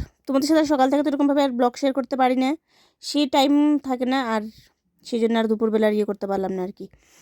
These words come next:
আর সকালবেলাও আজ রান্না ছিল না সেরকমভাবে, রান্নাবান্নাও ছিল না বা কিছু ছিল না, just আর কি, হুম,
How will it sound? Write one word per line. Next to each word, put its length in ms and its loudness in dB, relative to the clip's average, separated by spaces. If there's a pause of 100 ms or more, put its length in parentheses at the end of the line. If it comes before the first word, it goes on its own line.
(140)
আর 100 -2
সকালবেলাও 460 4
আজ 160 0
রান্না 280 0
ছিল 200 -6
না 160 -2
সেরকমভাবে, 600 -6 (360)
রান্নাবান্নাও 460 2
ছিল 280 0
না 180 2
বা 120 0
কিছু 220 -6
ছিল 240 0
না, 140 4
just 300 0
আর 80 -2
কি, 200 0 (460)
হুম, 340 -2